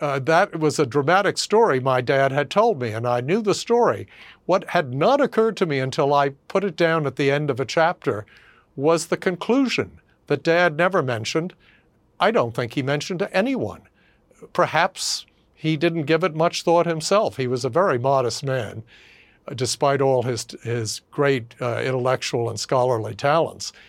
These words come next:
Uh, and the, the conclusion was this.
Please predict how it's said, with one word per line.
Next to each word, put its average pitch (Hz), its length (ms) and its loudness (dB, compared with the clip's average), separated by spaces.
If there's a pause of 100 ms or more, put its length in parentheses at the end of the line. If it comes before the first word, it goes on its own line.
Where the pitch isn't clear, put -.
(560)
Uh, 151 340 4
and 160 180 2
the, 160 140 2 (140)
the 156 240 0
conclusion 180 840 -2
was 175 200 0
this. 185 540 0